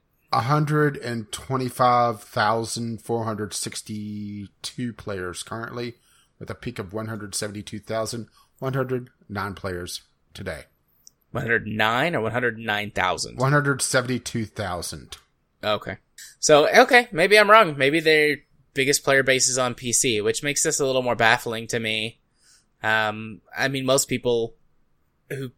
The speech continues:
Speaker 2: who play P C games, at least in my experience, or that I know of, have got it at the very least, like, a five hundred gig, uh, gaming, you know, storage solution for games.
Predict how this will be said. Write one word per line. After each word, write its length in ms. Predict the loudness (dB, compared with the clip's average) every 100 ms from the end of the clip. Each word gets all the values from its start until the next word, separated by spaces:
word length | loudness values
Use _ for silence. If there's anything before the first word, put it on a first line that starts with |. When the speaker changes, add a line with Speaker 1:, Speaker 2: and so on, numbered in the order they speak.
| _
Speaker 2:
who 100 | -16
play 220 | -4 -2 -2
P 160 | -2
C 200 | -4 -4
games, 540 | -2 -2 -2 -4 -6 -8 -18 -18 -6
at 160 | -4
least 280 | -4 -4 -4
in 120 | -4
my 200 | -4 -2
experience, 800 | -2 -4 -6 -6 -6 -8 -8 -8 -8
or 140 | -10
that 100 | -6
I 120 | -4
know 200 | -4 -4
of, 240 | -4 -8 -10 _ -20 -20 -20 _
have 200 | 0 4
got 200 | 6 6
it 120 | 4 -2
at 180 | -4 -4 _ _ _ _
the 120 | -2
very 440 | 0 2 2 2 -4
least, 320 | -6 -4 -4
like, 160 | -6 -8 _
a 100 | -8
five 240 | -2 -2 -2
hundred 260 | -4 -6
gig, 420 | -2 -2 -2 -8 _ _ _ _ _ _ _ _ -8
uh, 240 | -4 -4 -4
gaming, 380 | -4 -4 -4 -8
you 140 | -8
know, 80 | -6
storage 480 | -4 0 0 0 -2
solution 520 | -4 -4 -6 -6 -6 -8
for 440 | -6 -2 -2 -2 _ _ _ _ _ _
games. 640 | -2 0 0 -4 -4 -4